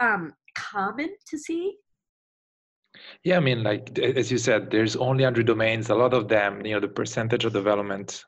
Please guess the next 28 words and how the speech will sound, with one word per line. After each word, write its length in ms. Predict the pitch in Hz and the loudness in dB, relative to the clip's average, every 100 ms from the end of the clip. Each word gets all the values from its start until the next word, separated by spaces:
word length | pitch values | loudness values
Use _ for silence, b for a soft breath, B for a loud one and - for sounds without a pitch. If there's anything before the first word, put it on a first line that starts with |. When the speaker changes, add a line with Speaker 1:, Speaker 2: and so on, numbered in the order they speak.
| - | -8
Speaker 2:
uh, 140 | 98 95 | -6 -2
of 280 | 101 101 - - | -2 -4 -8 -8
two 140 | - | -4
number 280 | 113 110 110 | -2 0 2
dot 200 | 101 107 | 2 0
com 220 | - 107 101 | 0 0 -2
is 100 | 98 | 0
very 220 | 107 101 | 2 4
high, 260 | 101 98 104 110 | 2 0 -2 -2
and 200 | 113 120 - - | -4 -4 -10 -10
they 260 | - 151 143 | -6 -2 -2
very 440 | 127 120 143 160 | 0 2 4 4
rarely 320 | 131 131 123 | 4 4 2
come 220 | 113 113 110 | 0 0 -2
on 80 | |
the 100 | 104 | -2
market. 480 | 98 98 92 98 95 | 0 0 0 -4 -4
So 280 | - 123 113 B B B - | 0 2 2 B B B -2
you 180 | 117 | 2
really 260 | 123 135 143 | 4 4 6
rarely 280 | 127 127 117 | 6 6 2
see 500 | 113 - 107 139 143 - _ | 0 -4 -4 -4 -8 -16 _
when 640 | - 113 104 104 101 101 104 _ _ | 0 2 2 -2 -4 -4 -12 _ _
in 200 | 107 104 | -12 -6
one 140 | 101 110 | -2 0
of 100 | 101 | 0
them 140 | 101 | -2
sells. 360 | 98 101 92 | 0 2 2